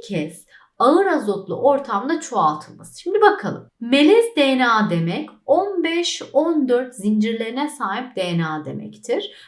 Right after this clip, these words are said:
Bunu iki kez ağır ortamda eşleyeceğim. İki zincir birbirinden ayrılacak. On beş buraya, on dört buraya ve karşısına ortamdaki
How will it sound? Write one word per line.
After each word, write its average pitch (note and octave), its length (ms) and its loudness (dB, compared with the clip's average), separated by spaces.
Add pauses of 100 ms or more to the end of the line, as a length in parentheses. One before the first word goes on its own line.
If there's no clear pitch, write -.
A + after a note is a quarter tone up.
(120)
Bunu D#4+ 280 4
iki E4+ 340 -4
kez E4 380 -6 (100)
ağır C4+ 300 4
ortamda F3+ 840 0 (180)
eşleyeceğim. - 600 -6 (140)
İki G4+ 300 6
zincir E4+ 400 2
birbirinden G#3 800 0
ayrılacak. C4 800 0 (160)
On F#3 260 -2
beş D#3 340 -6
buraya, A#3+ 440 -4 (120)
on D#3+ 240 -6
dört - 340 -14
buraya C4+ 500 4 (300)
ve - 160 -8
karşısına C#4+ 880 -2 (260)
ortamdaki D4 840 2